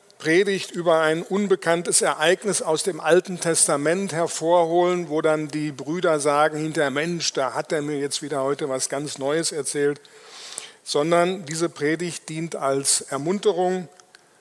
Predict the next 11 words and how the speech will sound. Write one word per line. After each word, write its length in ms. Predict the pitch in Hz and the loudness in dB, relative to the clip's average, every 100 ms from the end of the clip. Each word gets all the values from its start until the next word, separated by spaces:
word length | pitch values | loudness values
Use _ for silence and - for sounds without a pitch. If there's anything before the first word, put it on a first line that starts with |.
| _ _ | _ _
als 240 | - 139 - | -4 0 0
Erinnerung, 800 | 143 151 185 175 160 160 160 127 _ - _ - - _ - | 0 0 0 2 2 2 -4 -10 _ -20 _ -20 -20 _ -4
als 440 | 135 135 - - | -2 0 -4 0
Aufforderung, 1200 | 160 214 - - 180 165 170 170 143 156 156 156 135 _ _ _ _ _ _ _ _ | 2 2 0 -2 2 4 4 0 0 0 0 -6 -14 _ _ _ _ _ _ _ _
nichts 380 | 156 196 - - | -6 -4 -6 -4
Neues, 640 | 143 151 165 156 - - - - - | 0 0 0 0 -2 -2 -8 -20 0
Altes, 440 | 151 202 208 214 | 6 6 4 -6
Bekanntes, 800 | - - 143 151 170 175 160 - | -6 -2 0 0 0 0 0 0
aber 360 | 143 139 139 - | -2 0 -2 -2
immer 320 | 180 180 147 | 0 0 -2
wieder 440 | 147 147 147 135 | 0 2 2 -2